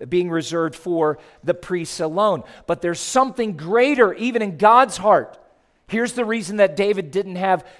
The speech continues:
sin on his hands that needed to be confessed. Here's the reason we know that he didn't lead his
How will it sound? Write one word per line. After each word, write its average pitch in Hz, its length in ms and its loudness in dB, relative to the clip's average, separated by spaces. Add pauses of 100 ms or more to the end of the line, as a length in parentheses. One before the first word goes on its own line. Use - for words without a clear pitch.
sin 247 580 4
on 165 300 0
his 165 300 -4
hands 170 440 -2
that 170 160 0
needed 170 260 -8
to 156 60 -6
be 156 140 -8
confessed. 170 560 -2 (200)
Here's 190 200 -4
the 190 100 -2
reason 185 300 -2
we 175 100 -4
know 175 180 0
that 165 140 0
he 160 100 -6
didn't 165 300 -4
lead 226 220 -2
his 214 280 0